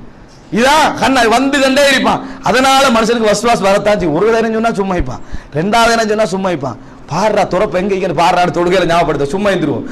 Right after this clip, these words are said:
மற இக்காமத்து டைம்ல முடிஞ்ச ஒரு ஞாபகம் வரும், துறப்பு எங்க இங்க பாடுறான்றது. ஒருவேளை துறப்பு இருக்குது அப்படின்னு புடிச்சு பாத்துரு. ஏன் அஞ்சு தடவை சொன்னா நம்மளுக்கு விட-, விடாம இருக்கும். அதான் ஹன்னாஸ்ன்றது. அதான் மின் ஷர்ரில் வஸ்வாசில் ஹன்னாஸ். விட மாட்டான். ஒரு முறை, ரெண்டு முறை, மூணு முறை, நாலு முறை சொன்னோடனே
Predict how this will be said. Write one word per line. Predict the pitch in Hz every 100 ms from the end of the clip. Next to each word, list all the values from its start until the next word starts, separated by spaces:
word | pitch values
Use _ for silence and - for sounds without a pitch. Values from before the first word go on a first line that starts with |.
| -
மற | 185 185
இக்காமத்து | 208 240 226 220
டைம்ல | 208 190 180
முடிஞ்ச | 226 226
ஒரு | 214 196
ஞாபகம் | 190 180
வரும், | 156 - - -
துறப்பு | 226 233 220
எங்க | 220 220
இங்க | 214 185
பாடுறான்றது. | 196 185 156 143 131 - - - 180
ஒருவேளை | 214 190 156
துறப்பு | 196 180 185
இருக்குது | 180 151
அப்படின்னு | 139 151
புடிச்சு | 196 185
பாத்துரு. | 180 156 190 269
ஏன் | 156 - - - -
அஞ்சு | 285 320
தடவை | 311 302 285
சொன்னா | 285 277
நம்மளுக்கு | 269 233 254
விட-, | 254 247
விடாம | 262 262 262
இருக்கும். | 233 214 131 120 - - - 185 226
அதான் | 302 320
ஹன்னாஸ்ன்றது. | 269 262 233 208 185 147 139
அதான் | 185 269 220
மின் | 214 -
ஷர்ரில் | 240 220 208 180
வஸ்வாசில் | 196 202 208 202 202 170
ஹன்னாஸ். | 160 147 139
விட | 185 226 196
மாட்டான். | 160 127 - - - 196
ஒரு | 220 214
முறை, | 208 196 226
ரெண்டு | 247 233
முறை, | 220 208
மூணு | 247 285
முறை, | 254 233 220
நாலு | 285 269
முறை | 247 214
சொன்னோடனே | 220 220 202